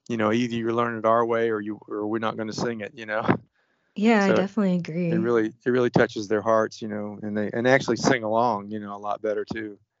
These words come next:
Speaker 1: 'cause that's the way they learned it, you know, in their language.
Speaker 2: Yeah, that's so nice.
Speaker 1: Mm-hmm.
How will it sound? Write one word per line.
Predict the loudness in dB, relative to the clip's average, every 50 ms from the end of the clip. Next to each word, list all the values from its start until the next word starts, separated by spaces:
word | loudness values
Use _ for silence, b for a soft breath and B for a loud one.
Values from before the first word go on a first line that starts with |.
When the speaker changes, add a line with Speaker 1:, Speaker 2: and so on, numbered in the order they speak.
| _ _ _ _ _ _ _ _ _ _
Speaker 1:
'cause | -10 -6 -4
that's | -2 -2 -2 -2 -4
the | -2
way | -2 0 0
they | 0 0 -2
learned | -2 -2 -4 -4 -4 -4 -4
it, | -4 -4 -6
you | -8
know, | -6 -6 -6 -6
in | -6 -6
their | -4 -4
language. | -4 -4 -4 -4 -4 -4 -6 -6 -8 -10 -14 -18 _ _ _ _ _ _ _ _ _ _ _ _ _ _ 0
Speaker 2:
Yeah, | 2 2 2
that's | 2 0 0 0
so | 2 6 6
nice. | 8 8 6 6 4 4 2 2 0 -2 -6 -12 -16 _ _
Speaker 1:
Mm-hmm. | -2 0 0 0 0 0 0 -2